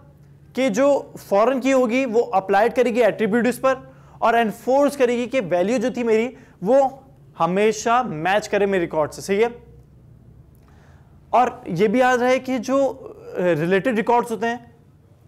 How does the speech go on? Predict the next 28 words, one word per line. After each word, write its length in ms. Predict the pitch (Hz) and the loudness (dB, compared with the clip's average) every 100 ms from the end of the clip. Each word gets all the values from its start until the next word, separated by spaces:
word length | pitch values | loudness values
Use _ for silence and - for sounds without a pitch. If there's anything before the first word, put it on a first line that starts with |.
| - | -4
उनके 400 | 214 220 214 262 | -2 -2 -2 -2
अंदर 420 | 190 190 202 233 | 0 0 2 0
भी 260 | 160 208 | 0 -4
प्राइमरी 680 | 262 - - 170 170 170 220 - | -6 -8 -2 0 0 -2 -4 -2
एंटिटी 460 | 151 151 202 214 | -4 -4 -4 -2
यूज़ 260 | 185 180 139 | -2 -2 -4
होती 240 | 147 151 | -6 -8
है। 140 | 131 117 _ _ _ _ - | -10 -14 _ _ _ _ -4
रिलेटेड 380 | 170 202 196 | 0 0 0
रिकॉर्ड्स 340 | 202 220 214 220 | 0 2 0 0
हमारा 340 | 208 208 208 208 | 0 0 0 -4
एक 160 | 160 | 0
ये 80 | 220 | 2
हो 140 | 226 | 2
गया 200 | 226 247 247 - _ _ _ _ _ _ - | 2 -2 -4 -20 _ _ _ _ _ _ -4
और 100 | 220 | -2
एक 240 | - 240 | 0 2
और 100 | 262 | 2
इससे 220 | 262 254 262 | 2 0 -4
same 240 | 233 214 | -2 -2
to 40 | |
same 200 | 226 233 | -2 -2
related 380 | 202 208 196 202 | 0 0 -2 -4
records 300 | 190 196 156 | 0 0 0
डाल 180 | 165 147 | 0 0
देता 140 | 147 | -2
हूं 60 | 143 | -8
मैं, 120 | 127 | -12